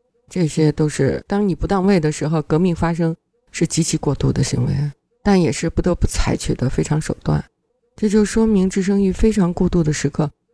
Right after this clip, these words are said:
必须要有非常过度的才能，这些能力才能够担当起非常过度的重任。大象说：“君子以独立不惧，顿世无闷。”在这样的大变革时代，君子需要矫枉过正，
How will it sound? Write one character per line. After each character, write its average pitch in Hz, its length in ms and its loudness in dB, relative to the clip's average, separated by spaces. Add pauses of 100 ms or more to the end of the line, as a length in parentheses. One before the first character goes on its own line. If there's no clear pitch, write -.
必 269 140 0
须 240 340 -4
要 175 160 0
有 - 160 -4
非 175 220 0
常 156 240 -2
过 180 160 0
度 170 160 -4
的 - 260 -4
才 - 300 -4
能， 156 260 2 (380)
这 247 160 -4
些 240 180 2
能 185 280 4
力 190 160 2
才 165 160 0
能 170 120 0
够 170 140 0
担 233 260 0
当 208 200 2
起 165 120 -4
非 156 160 2
常 165 220 2
过 175 220 2
度 165 240 2
的 - 220 -4
重 185 260 2
任。 185 200 2 (840)
大 208 160 2
象 185 260 0
说 190 400 0
：“君 240 180 2
子 175 300 0
以 135 340 -2
独 143 220 0
立 214 220 2
不 - 180 0
惧， 165 340 2 (360)
顿 214 200 0
世 185 200 0
无 143 180 0
闷。” 170 320 0 (580)
在 - 160 -2
这 220 140 0
样 190 140 2
的 165 100 0
大 190 180 0
变 165 200 2
革 151 160 0
时 147 160 -6
代， 151 160 2
君 165 180 -2
子 147 140 0
需 156 160 -4
要 151 120 0
矫 - 200 -2
枉 135 200 0
过 165 160 0
正， 202 220 0